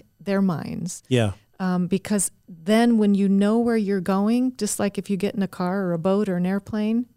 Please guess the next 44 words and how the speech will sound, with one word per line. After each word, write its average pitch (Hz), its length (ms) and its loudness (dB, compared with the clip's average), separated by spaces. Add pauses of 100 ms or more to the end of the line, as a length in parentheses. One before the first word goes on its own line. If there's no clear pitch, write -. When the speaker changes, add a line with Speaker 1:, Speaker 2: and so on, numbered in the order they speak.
(160)
Speaker 1:
if 196 140 -10
you 233 100 2
know 220 220 4
where 233 140 2
you're 202 160 0
going, 220 600 0
you're 196 120 -4
gonna 190 220 -2
take 190 300 -6
that 185 200 -6
path 180 300 -6
to 175 100 -8
get 190 220 -4
there. - 240 -8
Speaker 2:
Mm-hmm. 117 340 2
Speaker 1:
So 190 240 -2
I 190 80 0
know 208 480 0
that 190 240 -6
when 190 200 -2
I 190 100 -2
had 196 260 -2
my 208 220 -2
kids, 180 320 -6
I 180 100 -2
thought 185 300 -6
very 202 400 -4
long 208 280 0
and 196 120 -2
hard 180 180 -4
about 170 220 -4
what 180 280 -4
I 190 100 -2
was 190 180 -4
trying 185 220 -4
to 175 60 -4
produce 185 600 -4 (140)
Speaker 2:
Mm-hmm. 117 260 2 (220)
Speaker 1:
as 180 180 -4
a, 175 320 -4
a 170 160 -6
healthy, 190 560 -4 (160)
independent, 190 760 -4
productive 180 760 -6